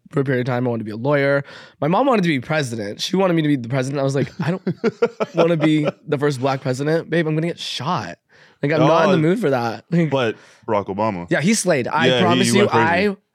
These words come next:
Speaker 1: I would not have the same <laughs> respect as Barack Obama. <laughs> Me and Barack Obama are nothing alike. I was him for Halloween last year, though, and that was a slay. Everyone loved it.
Speaker 2: Yeah.
Speaker 1: <laughs> But
Speaker 2: Can you do a Barack impersonation? Or impression?
Speaker 1: No.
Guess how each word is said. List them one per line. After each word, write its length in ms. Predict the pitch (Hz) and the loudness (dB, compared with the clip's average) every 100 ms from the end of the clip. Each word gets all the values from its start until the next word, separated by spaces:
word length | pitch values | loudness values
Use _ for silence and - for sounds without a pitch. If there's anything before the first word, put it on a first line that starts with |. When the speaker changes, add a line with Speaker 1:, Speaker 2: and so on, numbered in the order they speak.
| - 311 294 185 - | -14 -2 0 0 2
Speaker 1:
I 120 | 160 | 2
would 220 | 202 170 | 4 2
not 380 | 165 180 190 208 | 2 2 2 2
have 240 | 180 185 | 0 2
the 80 | 180 | 2
same 360 | 175 220 208 233 | 2 4 2 4
<laughs> 60 | 208 | 0
respect 420 | - 220 202 220 | 0 0 0 0
as 140 | 185 | 0
Barack 440 | 156 180 185 196 - | 2 2 4 0 2
Obama. 680 | 185 165 175 170 139 165 - - - | 0 2 0 0 -2 -6 -12 -14 -8
<laughs> 920 | - - 466 - - 415 - - - | -2 0 0 -2 0 2 2 -2 0
Me 180 | 214 285 466 | 2 4 4
and 120 | 370 | 2
Barack 280 | 285 285 320 | 2 2 2
Obama 600 | 254 285 262 311 277 247 | 2 2 2 4 6 4
are 280 | 226 294 | 2 2
nothing 460 | 330 339 - 269 233 | 2 0 2 0 4
alike. 460 | 220 202 185 185 - - 208 | 4 4 2 0 -2 -4 -2
I 100 | - | 2
was 260 | 226 254 262 | 2 2 2
him 140 | 240 | 2
for 100 | 214 | 2
Halloween 420 | 202 190 180 165 156 | 2 2 2 2 2
last 320 | 147 147 - | 0 -4 -2
year, 100 | 127 | 0
though, 180 | 135 131 | 2 2
and 80 | 143 | 0
that 120 | 156 | 0
was 120 | 135 | -2
a 60 | 131 | -4
slay. 240 | - 127 | -4 -2
Everyone 300 | 127 143 135 | -2 -2 -2
loved 220 | 131 127 | -2 -2
it. 180 | 131 139 | 0 2
Speaker 2:
Yeah. 200 | 165 226 - | 2 2 -2
Speaker 1:
<laughs> 80 | - | 0
But 160 | 214 - | 2 2
Speaker 2:
Can 380 | - - 190 151 | 0 0 0 2
you 100 | 156 | 2
do 140 | 151 | 2
a 20 | |
Barack 360 | 127 120 120 - | 2 0 0 -4
impersonation? 560 | 104 113 104 101 120 143 - _ _ _ _ _ _ _ _ - | -8 -6 -6 -8 -10 -16 -20 _ _ _ _ _ _ _ _ -12
Or 60 | 95 | -10
impression? 340 | 90 95 110 - - - | -10 -10 -14 -20 -14 -4
Speaker 1:
No. 380 | 127 139 127 | 0 0 -2